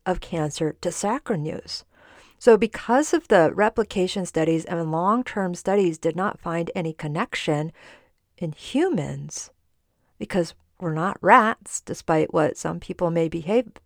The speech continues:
be like, um, the F D A said, "Okay, it's all right to remove this warning label" in two thousand. So I tell people, if you do have concerns, then avoid saccharin. If you're worried about cancer risk,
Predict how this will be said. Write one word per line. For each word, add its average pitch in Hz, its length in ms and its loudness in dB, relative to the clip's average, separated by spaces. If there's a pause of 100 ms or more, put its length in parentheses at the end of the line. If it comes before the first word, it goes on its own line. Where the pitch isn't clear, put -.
(220)
be 208 180 2
like, 160 400 -4 (480)
um, 175 300 -10
the 170 140 6
F 170 180 4
D 190 160 4
A 160 240 4
said, 185 360 -4 (120)
"Okay, 214 380 2
it's 254 180 -2
all 151 140 2
right 175 260 2
to 190 100 -10
remove 165 380 0
this 156 240 0
warning 156 340 -2
label" 131 480 -8
in 160 200 -2
two 156 120 -10
thousand. 123 540 -6 (1900)
So 226 80 10
I 202 80 12
tell 208 240 4
people, - 360 -4
if - 140 -8
you 202 80 -2
do 247 160 6
have 285 240 2
concerns, 254 640 2 (160)
then 214 340 4
avoid 233 320 8
saccharin. 143 540 0 (400)
If 185 100 -2
you're 208 140 6
worried 202 300 8
about 262 260 6
cancer 254 360 0
risk, - 500 -10